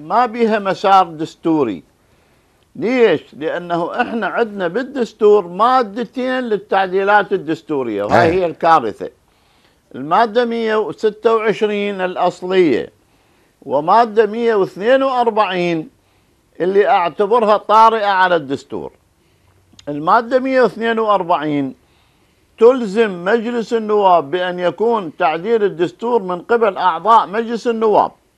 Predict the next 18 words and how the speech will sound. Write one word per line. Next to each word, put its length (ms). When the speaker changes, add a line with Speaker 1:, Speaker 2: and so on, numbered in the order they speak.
Speaker 1:
هذا 180
واحد. 340
إذا 300
رفضت 580
أغلبية 800
الثلثين 840
في 220
ثلاث 420
محافظات، 840
يلغى 320
التعديل. 600
ثلاثة، 800
أي 280
مساس 600
بحقوق 580
الأقانيم 880
لا 280
يجوز. 500